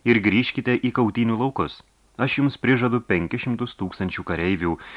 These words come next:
antrąjį Marengo ir antrąjį Austerlicą." "Idėjos nemiršta, jūsų didenybė, tik jos kartais snaudžia, bet nubunda dar galingesniais negu prieš tai."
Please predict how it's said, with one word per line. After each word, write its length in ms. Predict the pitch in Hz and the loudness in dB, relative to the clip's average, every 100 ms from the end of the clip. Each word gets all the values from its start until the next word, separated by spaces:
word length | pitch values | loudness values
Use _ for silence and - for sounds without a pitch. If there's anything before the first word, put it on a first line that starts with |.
| - - | -6 4
antrąjį 400 | 123 120 113 104 | 4 6 4 6
Marengo 600 | 101 104 127 135 131 - | 6 4 2 0 -2 0
ir 200 | 120 - | 0 0
antrąjį 460 | 113 117 113 113 113 | 0 0 2 0 0
Austerlicą." 760 | 127 113 - 90 76 78 - - _ _ _ _ _ _ _ _ _ | 0 -4 -4 -8 -8 -12 -14 -18 _ _ _ _ _ _ _ _ _
"Idėjos 400 | - 87 82 78 | -2 0 -2 -2
nemiršta, 420 | 98 139 156 - 80 | -2 0 -2 -2 -4
jūsų 300 | 87 87 85 | -4 -4 -4
didenybė, 540 | 87 113 127 90 82 - - - - | 0 4 4 2 0 -4 -20 -20 -4
tik 160 | 123 104 | 0 2
jos 300 | 101 117 - - - | 4 2 0 -10 0
kartais 420 | 90 92 85 80 - | 2 2 -6 -8 -8
snaudžia, 600 | 87 131 147 90 76 - | -4 -4 -4 -8 -12 -12
bet 220 | 82 80 | -10 -8
nubunda 540 | 78 73 120 135 117 104 | -8 0 2 4 2 2
dar 260 | 95 117 | 4 4
galingesniais 720 | 113 113 113 92 98 101 98 | 4 2 2 0 -2 -6 -6
negu 220 | 87 76 82 | -6 -6 -6
prieš 280 | 87 - - | -8 -8 -12
tai." 220 | 71 | -14